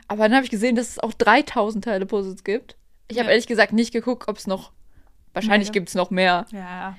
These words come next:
Speaker 1: Aber hab ich jetzt nicht geguckt, weil ich dachte, dreitausend ist, glaub ich, viel.
Speaker 2: <laughs>
Speaker 1: Ähm,
Speaker 2: Grundsätzlich auf jeden Fall.
Speaker 1: und ich denke, ähm, wenn ich das Puzzle fertig habe,
Speaker 2: Mhm.
Speaker 1: ist die Corona-Lage auch entspannter.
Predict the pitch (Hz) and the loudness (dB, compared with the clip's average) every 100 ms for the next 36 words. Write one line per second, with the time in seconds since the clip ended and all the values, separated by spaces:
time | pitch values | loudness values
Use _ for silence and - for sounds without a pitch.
0 | - 190 196 214 214 202 202 196 269 226 | -2 2 4 2 0 -6 -8 -4 -4 -2
1 | 208 214 214 202 226 226 226 220 226 220 | -2 -4 -8 -6 -6 -4 -6 -6 -2 -2
2 | 208 - 196 170 170 - - - - - | -2 -6 -4 -2 -2 -8 -20 -20 -20 -6
3 | 262 - - - - - - 208 226 208 | -4 -4 -8 -20 -20 -14 2 6 6 6
4 | 190 - - - - - - 220 208 190 | 0 0 -2 -4 -14 -16 -6 -6 -6 -12
5 | 233 254 247 262 277 - 190 185 254 262 | -10 -10 -8 -8 -8 -8 -8 0 2 2
6 | - 233 285 294 285 285 339 381 - - | 2 4 4 2 4 4 4 0 -14 -20
7 | - - - _ - - 226 226 220 220 | -20 -20 -20 _ -6 4 6 8 6 6
8 | 233 233 240 - 226 214 240 233 233 285 | 4 2 -4 -4 -2 -2 4 4 4 0
9 | 285 285 294 370 392 220 208 202 220 _ | 2 4 4 0 -4 -10 -10 -10 -14 _
10 | - - 240 226 - 226 226 - 240 214 | -12 -2 -2 -2 -4 -2 -2 2 2 2
11 | 208 190 175 175 180 180 - 180 170 - | 2 4 4 4 2 -4 -6 -6 -4 -6
12 | 208 | -8